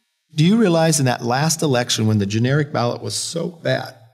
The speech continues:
for Republicans, we elected the most Republican women in the history of the Republican Party? I believe in not Washington picking who's to run.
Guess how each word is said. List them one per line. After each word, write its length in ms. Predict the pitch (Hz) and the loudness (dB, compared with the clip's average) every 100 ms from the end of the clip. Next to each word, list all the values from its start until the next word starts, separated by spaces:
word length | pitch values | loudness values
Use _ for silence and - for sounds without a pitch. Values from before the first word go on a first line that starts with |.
| _ _ | _ _
for 200 | - 131 | -2 0
Republicans, 560 | 123 131 127 127 101 95 | 0 -2 -4 -2 -4 -4
we 220 | 139 143 | 2 2
elected 400 | 151 143 143 135 | 4 0 -2 -2
the 80 | 113 | 2
most 380 | 117 127 139 | 2 2 0
Republican 580 | 156 143 131 127 - 113 | -4 -6 -6 -4 -2 0
women 360 | 110 107 131 - - _ _ _ - | 2 2 0 -6 -18 _ _ _ -2
in 100 | 123 | 0
the 60 | |
history 340 | 110 135 - 131 | 2 0 0 0
of 80 | 113 | 0
the 80 | |
Republican 420 | 110 107 113 117 104 | 0 0 -2 -2 -4
Party? 380 | 85 98 139 165 - _ _ _ _ _ _ _ _ | -2 -4 -4 -8 -16 _ _ _ _ _ _ _ _
I 140 | - - | -6 -2
believe 500 | 349 226 160 151 131 | 2 4 4 4 4
in 180 | 131 | 4
not 280 | 127 156 - | 2 0 -2
Washington 680 | 117 113 160 - 120 110 92 - | -2 0 0 -2 -2 -2 -4 -6
picking 340 | - 139 107 | -8 -4 -2
who's 280 | 107 117 104 | -2 -2 -4
to 120 | 95 | -6
run. 320 | 78 104 92 | -4 -2 -2